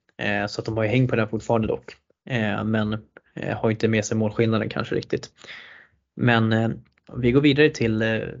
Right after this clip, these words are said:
lag, plats nummer sex. Ett lag som jag har satt en skrällvarning för, som började väldigt starkt men som har haft lite, eh, motigare resultat sen, eh, också. Även fast de kom från en tre ett vinst här nu,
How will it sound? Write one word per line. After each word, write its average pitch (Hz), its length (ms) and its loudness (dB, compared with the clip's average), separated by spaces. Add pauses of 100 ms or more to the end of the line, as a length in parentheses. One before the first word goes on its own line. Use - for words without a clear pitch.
lag, 113 420 -4
plats - 260 -8
nummer 113 100 -2
sex. - 400 -6
Ett - 140 -8
lag 113 280 4
som 107 180 -6
jag 139 280 0
har 127 440 2
satt 117 260 -6
en 117 60 -4
skrällvarning 107 600 0
för, 185 400 0
som 113 280 -4
började 113 340 2
väldigt 147 240 4
starkt - 420 -4
men 110 100 -2
som 113 120 -2
har 110 60 0
haft - 180 -4
lite, 104 300 -2 (400)
eh, 92 320 2
motigare 110 580 2
resultat 139 520 0
sen, 139 300 2 (160)
eh, 101 320 0
också. 131 440 0
Även 110 160 0
fast 110 140 -2
de 113 100 -2
kom 110 220 0
från 110 220 -4
en 107 220 -6
tre 107 260 0
ett - 160 -2
vinst 123 340 -4
här 120 100 0
nu, 120 200 -2